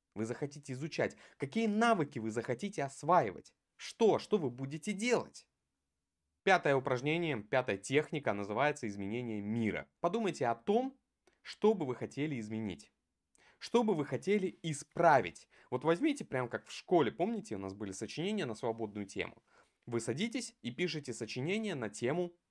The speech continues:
что бы я исправил в этом мире. Пишите его столько, сколько захотите, любого объёма, можно дополнять хоть до бесконечности, хоть каждый день. Э, в этом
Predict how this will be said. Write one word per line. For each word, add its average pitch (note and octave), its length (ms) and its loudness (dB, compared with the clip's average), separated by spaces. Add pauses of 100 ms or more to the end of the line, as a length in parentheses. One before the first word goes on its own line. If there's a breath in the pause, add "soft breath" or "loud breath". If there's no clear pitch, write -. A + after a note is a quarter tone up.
(380)
что G3 340 4
бы E3+ 120 4
я B2 160 2
исправил C#3 760 2
в G2+ 200 -4
этом G#2 420 -2
мире. G2 420 -6 (760 soft breath)
Пишите A3 340 -4
его G#2+ 180 -2
столько, G#3+ 480 6
сколько B2 420 0
захотите, D3+ 720 -4 (280)
любого C3+ 580 4
объёма, D3 580 0
можно B2+ 460 0
дополнять C#3+ 720 2
хоть B2 240 -4
до A#2 80 0
бесконечности, C3 800 -4
хоть - 240 -12
каждый A#2+ 360 0
день. G2 260 -6 (720 soft breath)
Э, A2 140 0
в G2+ 180 -4
этом G3 480 2